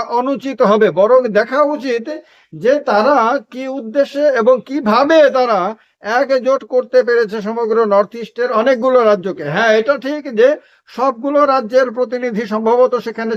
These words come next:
ছিলেন না, কিন্তু যারা ছিলেন তারা কিন্তু কম না। এর মধ্যে মণিপুরের প্রতিনিধি, নাগাল্যান্ডের প্রতিনিধি, মেঘালয়ের প্রতিনিধি, আসামের প্রতিনিধি, ত্রিপুরার প্রতিনিধি, এই, এগুলো তো কম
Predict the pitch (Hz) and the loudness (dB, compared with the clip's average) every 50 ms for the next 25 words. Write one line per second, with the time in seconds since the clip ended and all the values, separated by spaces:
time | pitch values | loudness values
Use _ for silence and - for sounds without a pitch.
0 | 226 - 240 262 269 277 277 262 240 220 170 131 - _ _ _ _ _ _ _ | -6 -8 -8 -2 2 2 2 2 2 -2 -4 -6 -6 _ _ _ _ _ _ _
1 | _ _ _ - 254 - 311 233 180 202 - 247 311 349 349 349 - - 254 285 | _ _ _ -10 -8 -6 -4 -2 0 2 2 4 2 2 0 -2 -6 -6 -2 0
2 | 302 339 320 294 220 180 156 156 160 180 202 226 262 320 - _ _ _ _ _ | 2 4 4 4 4 2 0 0 -4 -6 -8 -8 -12 -14 -16 _ _ _ _ _
3 | _ - 247 240 247 285 302 294 320 302 285 320 - - 294 302 311 320 311 302 | _ -6 -2 0 0 0 0 -2 -4 -8 -10 -10 -8 -2 0 2 2 2 2 2
4 | 277 247 240 240 240 262 254 240 202 160 123 - - _ _ _ _ _ _ _ | 0 0 0 2 2 4 4 4 2 2 -2 -4 -10 _ _ _ _ _ _ _
5 | - 170 214 254 277 277 285 285 262 277 277 262 254 262 277 285 285 269 277 285 | -6 0 2 2 2 2 0 0 2 2 2 2 2 0 0 0 -2 -4 -2 0
6 | 269 277 262 247 254 254 226 254 247 254 254 226 254 254 247 247 254 262 262 254 | 2 2 2 0 -2 -4 -4 -4 -6 -4 -4 -2 -2 0 0 0 0 2 2 2
7 | 262 254 247 254 262 247 226 247 247 247 240 240 247 226 208 233 233 240 254 247 | 0 0 0 0 0 0 0 -2 -4 -4 -4 -6 -4 -4 -2 -2 -2 0 0 0
8 | 240 247 254 262 269 262 254 240 220 240 240 226 247 240 240 233 196 226 240 233 | 2 2 2 4 4 4 2 2 0 -2 -6 -6 -6 -8 -6 -6 -4 -4 -2 -2
9 | 220 226 233 226 262 285 277 277 277 262 233 233 247 233 254 240 240 233 220 214 | -2 -2 -4 -4 -6 -6 -4 -2 -2 -2 -2 -4 -6 -6 -6 -6 -6 -6 -6 -4
10 | 233 233 233 220 226 _ _ _ _ _ _ _ 233 277 285 277 294 277 285 277 | -6 -6 -6 -10 -14 _ _ _ _ _ _ _ -8 -6 -6 -2 2 2 2 2
11 | 254 226 247 247 233 247 247 240 240 220 233 233 226 226 226 _ _ _ _ _ | 2 0 -4 -4 -4 -6 -8 -8 -8 -8 -6 -8 -8 -10 -14 _ _ _ _ _
12 | - 208 277 285 294 - - 240 226 240 285 277 269 - 269 - _ - 285 302 | -12 -8 -8 -8 -6 -6 -4 -4 -4 -2 -4 -4 -4 -6 -8 -10 _ -2 2 2
13 | 311 302 | 2 2